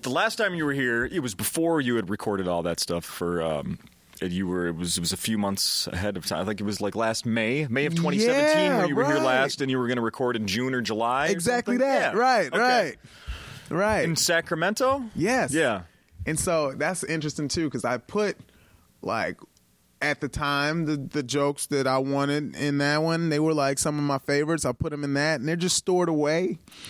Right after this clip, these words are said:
Speaker 2: and they're there for people. And now I got the next set, the new sixty Minutes, and, uh,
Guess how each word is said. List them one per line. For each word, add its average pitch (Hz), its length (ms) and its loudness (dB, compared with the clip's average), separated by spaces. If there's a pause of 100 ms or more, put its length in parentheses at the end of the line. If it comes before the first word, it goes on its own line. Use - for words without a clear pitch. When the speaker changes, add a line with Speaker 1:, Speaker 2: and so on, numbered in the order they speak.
(180)
Speaker 2:
and 165 160 0
they're 190 140 2
there 180 420 2
for 180 160 0
people. 170 400 -2
And 120 140 0
now 160 200 2
I 160 120 0
got 156 220 -2
the 160 100 -4
next 175 340 -2
set, 143 360 0 (440)
the 151 80 0
new 185 460 2
sixty 156 440 -2
Minutes, 139 440 -2
and, 127 320 0
uh, 117 340 0